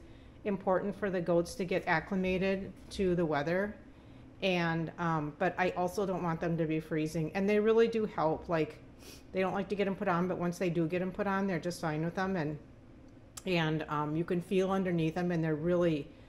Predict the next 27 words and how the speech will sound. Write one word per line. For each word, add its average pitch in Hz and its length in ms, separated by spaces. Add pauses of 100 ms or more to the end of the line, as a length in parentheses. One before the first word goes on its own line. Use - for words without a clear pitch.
(120)
keep 208 180
their 180 100
body 151 480 (220)
pretty 180 260
warm, 147 500
so 147 440
they 175 120
do 170 160
help. 165 360 (1120)
The 226 100
one 233 160
thing 240 200
that 233 100
you 208 100
have 208 220
to 202 80
watch 180 340
for 160 440 (200)
is 185 140
that 180 140
they 180 100
don't 175 280
get 175 360 (920)
either 202 180
tangled 233 520
up, 185 340
or 175 480